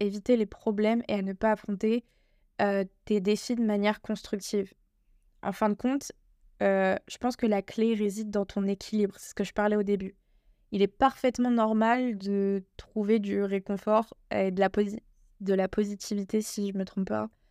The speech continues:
en mettant en avant, euh, des aspects plaisants de ta vie. Et en fait, il est super important de rester consciente de la réalité, qu'elle soit négative comme positive, qu'elle soit celle que tu montres sur les réseaux sociaux, donc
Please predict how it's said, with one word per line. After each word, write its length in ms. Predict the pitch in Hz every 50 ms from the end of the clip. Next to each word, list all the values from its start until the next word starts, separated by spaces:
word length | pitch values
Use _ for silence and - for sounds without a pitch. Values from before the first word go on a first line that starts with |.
| _ _ _ _ _
en 140 | - 202 214
mettant 460 | 208 208 208 202 - 233 233 240 240 - -
en 140 | 214 202 202
avant, 420 | 202 208 202 208 214 220 226 240 - - 208
euh, 120 | 196 196
des 360 | 185 180 196 196 196 196 190
aspects 480 | 196 202 - - - 220 220 220 214 208 202 -
plaisants 380 | - 220 214 214 202 208 214
de 60 | 208 202
ta 180 | - 214 208
vie. 440 | 202 202 202 208 220 233 247 254 - -
Et 640 | - 196 196 190 190 196 190 190 190 190 190 190 196 - _ _ _ _ _ _ _ _ _ _ _ _ _ _ _ _ _ _ _ _ _ _ _ _ _ _ - _ _ _ -
en 120 | 214 208
fait, 280 | - - 262 262 - -
il 100 | 220 190
est 60 | 196
super 480 | 190 - - - 269 - 269 254 233
important 480 | 226 220 - 208 196 - - 220 226 233
de 800 | 233 214 208 202 202 196 196 196 196 196 190 190 185 190 196 196 - _ _ _ _ _
rester 400 | - 208 196 202 190 - - 214
consciente 540 | 214 - 202 208 214 - - 226 226 226 220
de 480 | 208 196 196 196 190 190 190 190 190 190
la 160 | 196 196 196
réalité, 680 | 185 196 202 202 202 202 202 185 - - 214 226 233 - _ _
qu'elle 180 | _ - 208 196
soit 200 | - - 208 208
négative 480 | 202 202 196 208 208 202 - - 226 -
comme 200 | - 220 208 196
positive, 500 | - 202 196 190 - - 214 208 - _
qu'elle 260 | - 214 202 202 196
soit 420 | - - - 214 208 208 208 208
celle 240 | 196 - - 233 220
que 100 | - 214
tu 200 | 208 - - 220
montres 160 | 208 208 208
sur 140 | - - 214
les 80 | 202 202
réseaux 280 | 196 190 180 - 196
sociaux, 380 | 196 190 185 - - 208 208 202
donc 180 | 196 196 190